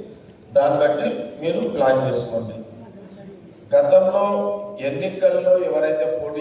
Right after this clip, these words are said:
చేసి గెలిచిందో, బాబు సౌండ్ కంకర్ ఉంది, బాబు సల్లో ఎవరైతే కౌన్సిలర్లుగా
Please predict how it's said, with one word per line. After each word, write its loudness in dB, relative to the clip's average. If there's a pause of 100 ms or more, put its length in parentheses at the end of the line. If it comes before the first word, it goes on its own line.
చేసి -8
గెలిచిందో, -8 (600)
బాబు -2
సౌండ్ 0 (120)
కంకర్ 2
ఉంది, -2 (360)
బాబు -4
సల్లో -2 (1300)
ఎవరైతే 2 (160)
కౌన్సిలర్లుగా 0